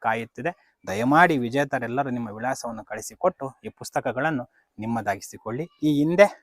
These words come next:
ಮಾಡಿರೋಂಥ ಮೂರು ಬುಕ್‌ಗಳನ್ನು already ಅಂಚೆ ಮುಖಾಂತರ ಕಳಿಸಿದ್ದೀನಿ. ಅವ್ರಿಗೆ ತಲುಪಿದ ತಕ್ಷಣ ಅವ್ರು ನಮಗೆ ತಿಳಿಸ್ತಾರೆ. ಅದೇ ಥರ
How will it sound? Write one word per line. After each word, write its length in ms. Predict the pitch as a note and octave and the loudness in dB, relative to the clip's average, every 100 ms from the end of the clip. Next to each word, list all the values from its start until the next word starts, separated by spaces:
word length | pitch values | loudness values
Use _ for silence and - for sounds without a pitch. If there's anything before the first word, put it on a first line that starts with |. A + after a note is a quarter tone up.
| - | -6
ಮಾಡಿರೋಂಥ 460 | C3+ C3+ C3+ C3 C3+ | -2 0 0 -2 -4
ಮೂರು 260 | A#2+ C#3 C3 | -4 -4 -4
ಬುಕ್‌ಗಳನ್ನು 340 | C#3 D#3 C3+ | -4 0 0
already 200 | A#2 A2+ | 0 -2
ಅಂಚೆ 180 | G#2+ B2+ | -4 -6
ಮುಖಾಂತರ 440 | B2+ A#2+ B2 A#2+ | -6 -6 -8 -8
ಕಳಿಸಿದ್ದೀನಿ. 520 | A#2 A#2 C3+ C3 D3 D#3+ | -8 -8 -6 -6 -6 -4
ಅವ್ರಿಗೆ 260 | A#2+ A#2 | -6 -6
ತಲುಪಿದ 320 | - B2 B2+ - | -8 -8 -10 -14
ತಕ್ಷಣ 200 | B2 B2 | -12 -10
ಅವ್ರು 120 | A#2 | -10
ನಮಗೆ 180 | A2 A2 | -10 -12
ತಿಳಿಸ್ತಾರೆ. 440 | B2 C#3 - C#3+ E3+ - _ - - | -6 -6 -4 -4 -4 -8 _ -20 -8
ಅದೇ 200 | G3+ D3+ G3 | 0 4 4
ಥರ 200 | - | 8